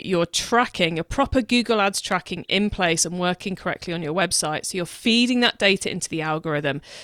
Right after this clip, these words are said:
So then you can take use, take use, make use even of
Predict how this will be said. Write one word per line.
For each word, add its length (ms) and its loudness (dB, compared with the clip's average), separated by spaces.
So 140 -2
then 240 6
you 100 4
can 160 0
take 320 -4
use, 360 -2
take 340 -2
use, 360 0
make 340 6
use 320 0
even 440 4
of 360 6